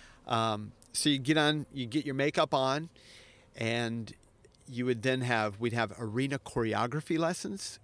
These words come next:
'cause there were production numbers in the circus. We had to learn certain dance steps. And you gotta figure,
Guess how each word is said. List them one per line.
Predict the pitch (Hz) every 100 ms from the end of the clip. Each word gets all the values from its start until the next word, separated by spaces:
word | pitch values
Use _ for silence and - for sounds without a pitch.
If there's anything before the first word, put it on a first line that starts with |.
| -
'cause | 127 117
there | 117
were | 107
production | - 110 107 - 143
numbers | 147 151 160
in | 151
the | 139
circus. | - 147 170 143 135
We |
had | 123
to | 113
learn | 120 117
certain | - 113 120
dance | 110 107 113
steps. | - 135 151 - - - - - - -
And | 139 143
you |
gotta | 151 147
figure, | - 220 240 135 120